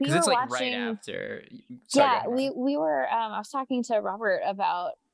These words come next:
Speaker 1: he was watching this with me, and, um, I, I guess McConaughey between, um, Dazed and Confused and, like, those, like,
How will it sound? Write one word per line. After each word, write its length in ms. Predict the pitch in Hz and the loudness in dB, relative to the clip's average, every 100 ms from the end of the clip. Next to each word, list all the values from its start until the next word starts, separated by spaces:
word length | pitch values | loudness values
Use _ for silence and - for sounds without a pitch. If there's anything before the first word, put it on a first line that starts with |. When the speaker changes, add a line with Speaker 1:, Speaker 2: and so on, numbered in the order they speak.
| _ - | _ 0
Speaker 1:
he 160 | 214 | 2
was 100 | 208 | 4
watching 280 | 190 165 185 | 2 0 -2
this 120 | 180 | -6
with 140 | 180 180 | -2 -2
me, 260 | 185 175 - | -2 0 2
and, 340 | 180 180 180 - | 2 0 -2 -2
um, 520 | 190 185 175 165 170 - _ _ - | 0 -2 -6 -10 -10 -14 _ _ -6
I, 80 | 220 - | -4 -4
I 20 | |
guess 300 | 214 262 - - | -4 -4 -6 -4
McConaughey 920 | 226 208 214 208 240 220 220 214 208 - _ _ _ _ _ - | -4 -2 -2 -2 -2 -4 -4 -4 -6 -10 _ _ _ _ _ -4
between, 600 | 220 202 214 202 202 202 | -2 -2 -4 -4 -4 -4
um, 920 | 196 - 185 175 175 175 175 165 170 185 - | -4 -2 -2 -4 -8 -8 -8 -6 -6 -8 -2
Dazed 200 | 202 214 | -2 0
and 80 | 233 | -2
Confused 640 | 214 196 185 180 180 190 | -2 0 0 0 -4 -2
and, 180 | 190 180 | 0 0
like, 340 | 175 175 175 - 226 | -2 -6 -8 -14 -6
those, 180 | 196 175 | -2 -2
like, 200 | 185 151 | -4 -8